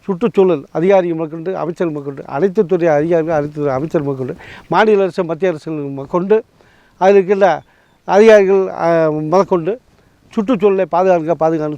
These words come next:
சொல்லியிருக்காங்க நேர்களே. அவர்களுக்கெல்லாம் இந்த நேரம் திருப்பாந்தொட்டு வணங்குறோம். இந்த மாதிரி மர செடிகள்லாம் வளர்க்க சொல்லியிருக்காங்க. அதாவது விவசாயம்லாம் வளர்த்துருக்காங்க, அவங்களுக்கும் திருப்பாந்தொட்டு வணங்குறோம். ஏன்னா நல்ல விஷயந்தான் செஞ்சுக்கிருக்காங்க. அதே போல் சுற்றுச்சூழலை பாதுகாக்கிறது நாமும் வளர்க்கணும் நேயர்களே.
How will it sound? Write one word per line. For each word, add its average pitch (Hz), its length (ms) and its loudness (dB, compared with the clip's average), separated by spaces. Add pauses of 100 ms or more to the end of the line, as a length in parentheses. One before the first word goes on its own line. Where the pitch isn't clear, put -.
சொல்லியிருக்காங்க 135 460 -8
நேர்களே. 117 240 -14 (500)
அவர்களுக்கெல்லாம் 175 540 2
இந்த 170 60 0
நேரம் 175 140 2
திருப்பாந்தொட்டு 147 520 -2
வணங்குறோம். 131 340 -8 (440)
இந்த 165 240 -6
மாதிரி 175 160 -2
மர 160 160 0
செடிகள்லாம் 165 420 0
வளர்க்க 151 340 -2
சொல்லியிருக்காங்க. 131 420 -8 (1300)
அதாவது 160 460 2
விவசாயம்லாம் 190 460 6
வளர்த்துருக்காங்க, 165 560 0
அவங்களுக்கும் 180 420 4
திருப்பாந்தொட்டு 156 540 2
வணங்குறோம். 131 300 -12 (560)
ஏன்னா 180 200 2
நல்ல 165 240 2
விஷயந்தான் 175 380 -2
செஞ்சுக்கிருக்காங்க. 143 580 -10 (340)
அதே 226 260 6
போல் 226 340 2 (360)
சுற்றுச்சூழலை 226 680 0
பாதுகாக்கிறது 180 680 0
நாமும் 175 400 -2
வளர்க்கணும் 151 360 -2
நேயர்களே. 135 280 -6